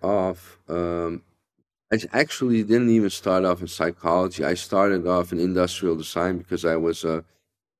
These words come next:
I was a ch-, scientist, a, a bee scientist, meaning that I was interested in maths, physics, and chemistry. So, uh,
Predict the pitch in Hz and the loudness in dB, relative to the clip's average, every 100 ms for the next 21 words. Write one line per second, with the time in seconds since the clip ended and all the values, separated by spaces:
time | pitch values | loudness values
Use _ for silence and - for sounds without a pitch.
0 | _ _ _ - 143 156 143 143 - - | _ _ _ 2 6 6 6 2 2 2
1 | 143 143 139 123 131 127 - 117 113 - | 4 6 4 4 4 4 2 0 0 2
2 | 110 113 110 101 107 143 135 - 120 117 | 4 6 4 2 2 4 4 4 4 4
3 | 113 113 113 117 117 113 107 101 104 101 | 2 2 4 4 6 6 6 6 4 6
4 | 98 104 98 98 98 101 90 - 71 82 | 4 4 2 0 0 0 -2 -4 -2 0
5 | 95 107 123 117 113 - - 110 104 107 | 2 4 4 4 0 -4 0 0 4 2
6 | 98 - 90 90 87 - 113 104 87 - | 2 0 -2 0 -2 0 0 2 -2 -4
7 | 73 110 117 - 101 101 98 - - _ | -6 -6 -8 -2 2 2 0 -6 -20 _
8 | _ _ _ _ 95 98 92 92 | _ _ _ _ -2 2 2 2